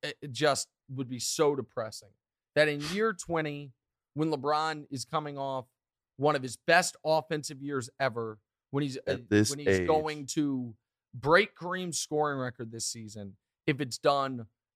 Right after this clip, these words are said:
Speaker 1: it, for a mediocre Lakers team that'll win, you know, uh, forty-five-ish games
Speaker 2: It's a waste.
Speaker 1: and have no chance to win a title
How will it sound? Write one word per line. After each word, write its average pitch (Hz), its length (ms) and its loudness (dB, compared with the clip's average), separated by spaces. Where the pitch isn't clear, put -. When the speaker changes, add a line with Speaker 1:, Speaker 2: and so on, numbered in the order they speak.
Speaker 1:
it, 139 140 -8
for 139 160 0
a 123 60 -2
mediocre 175 720 -2
Lakers 143 420 -6
team 123 440 -12
that'll 135 240 2
win, 143 540 -4
you 156 100 -6
know, 110 180 -6
uh, 143 80 0
forty-five-ish 147 1600 0
games 131 440 2
Speaker 2:
It's 110 100 0
a - 60 4
waste. - 300 -2
Speaker 1:
and 147 120 2
have 135 140 -2
no 151 320 2
chance 143 500 -4
to 143 80 -8
win 135 160 -6
a 120 80 -8
title 139 500 -4